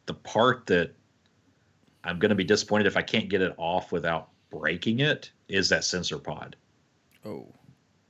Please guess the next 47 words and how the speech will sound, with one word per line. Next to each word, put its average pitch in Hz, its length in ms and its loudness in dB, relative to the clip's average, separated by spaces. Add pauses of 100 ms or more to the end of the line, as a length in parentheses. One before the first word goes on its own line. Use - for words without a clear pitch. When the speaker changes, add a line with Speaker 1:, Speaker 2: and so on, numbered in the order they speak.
(200)
Speaker 1:
Yeah, 78 280 0 (100)
that's 107 280 2
the 110 80 2
part 98 240 4
that's 90 140 -8
specific 95 580 -2
to 95 100 -2
the 80 120 -6
Deathstorm. 76 640 -4
So 80 420 0 (300)
I'm 82 120 -2
hoping 113 340 4
I 90 100 6
can 82 300 -2 (480)
get 95 100 0
a 85 80 0
saw 101 540 4
with 87 100 2
a 80 40 -4
fine 95 200 0
enough 87 240 -2
blade 90 380 4
and 80 240 -2 (720)
just - 260 0
saw 98 260 6
that 92 200 4
thing 90 240 2
right 85 240 4
off 85 160 0
the 85 100 -4
bottom, 87 380 4
and 85 100 0
then 87 80 4
I'll 87 80 4
just - 260 -6
build 98 220 6
a 87 40 2
new 87 200 2
engine 82 480 0 (460)
from, 85 300 0
uh, 78 180 -4
parts 92 280 2
I've 82 120 0
got 82 140 0
on 80 120 -2
sprue 90 440 2
from, 80 220 -4